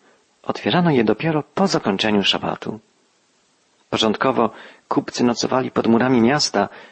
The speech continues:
licząc na to, że ktoś im otworzy choć jedną bramę.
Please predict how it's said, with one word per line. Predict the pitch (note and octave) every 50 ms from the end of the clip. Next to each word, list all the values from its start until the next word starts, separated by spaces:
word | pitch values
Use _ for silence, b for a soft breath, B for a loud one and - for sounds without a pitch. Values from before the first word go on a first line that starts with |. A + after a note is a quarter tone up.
| B B
licząc | - - - - C3 A#2 G2 G2+
na | G#2+ A#2+ C3+
to, | - C3+ B2
że | - G#2+ A#2+ A2+
ktoś | - - - - C#3+ C#3+ - -
im | B2 A2+
otworzy | G#2 A2+ - - - D3 C3+ B2
choć | - C3 A#2 G2
jedną | G2+ C3 C#3+ D3 C3 B2 A#2
bramę. | G#2+ C3 C3 A#2+ G#2 G#2 G#2 -